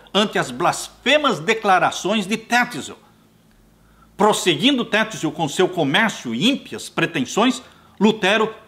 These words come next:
decidiu fazer um protesto mais eficaz contra esses clamorosos abusos. Uma das mais importantes festas da Igreja de Roma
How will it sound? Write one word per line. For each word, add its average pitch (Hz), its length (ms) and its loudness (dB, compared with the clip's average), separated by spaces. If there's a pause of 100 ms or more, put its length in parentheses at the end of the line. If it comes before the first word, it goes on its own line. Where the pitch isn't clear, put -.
(100)
decidiu 185 640 -2 (300)
fazer 214 280 2
um 208 80 2
protesto 196 680 -2
mais 190 340 0
eficaz 208 540 0
contra 202 420 2
esses 185 260 -4
clamorosos 185 760 2
abusos. 156 580 -4 (920)
Uma 277 220 4
das 175 220 0
mais 175 320 0
importantes 151 600 -6
festas - 600 -4 (300)
da 120 160 -2
Igreja 110 400 -2
de 107 80 -8
Roma 220 400 -2